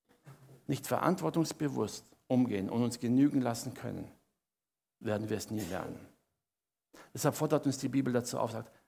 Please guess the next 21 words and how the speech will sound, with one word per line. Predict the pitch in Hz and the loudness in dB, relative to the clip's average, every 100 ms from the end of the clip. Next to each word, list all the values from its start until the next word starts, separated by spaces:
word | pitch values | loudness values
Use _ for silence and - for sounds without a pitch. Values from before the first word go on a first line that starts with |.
| - | -4
entscheide | 117 - - 131 131 113 | -2 -2 0 2 2 -2
dich | 101 85 - | -6 -10 -10
einfach | 101 110 | -8 -8
zu | 113 | -6
sagen, | 117 110 107 | -4 -4 0
"Das, | 143 - | 0 0
was | 147 139 | -4 -6
ich | 143 - | -8 -6
habe, | 110 92 - - _ _ _ | -4 -4 -8 -14 _ _ _
ist | - 117 - | -12 -10 -8
gut. | 104 80 - - _ _ - - | -8 -10 -12 -20 _ _ -20 -16
Siehe | - 110 175 185 | -6 2 6 6
die | 151 127 | 6 4
Dinge, | 135 135 120 | 4 4 4
die | 120 | 0
dir | 113 120 107 - _ - | -2 -2 -4 -8 _ -2
gut | 120 107 | 0 0
tun." | 101 90 - _ _ _ _ _ _ _ _ _ _ _ _ _ _ _ _ _ _ _ _ _ _ _ _ _ _ _ _ _ _ _ _ _ _ _ _ _ _ _ - | -4 -6 -10 _ _ _ _ _ _ _ _ _ _ _ _ _ _ _ _ _ _ _ _ _ _ _ _ _ _ _ _ _ _ _ _ _ _ _ _ _ _ _ -2
Bist | 190 | 0
du | 175 | 4
Angestellter? | 175 202 190 - 175 175 170 | 4 6 4 4 2 2 -2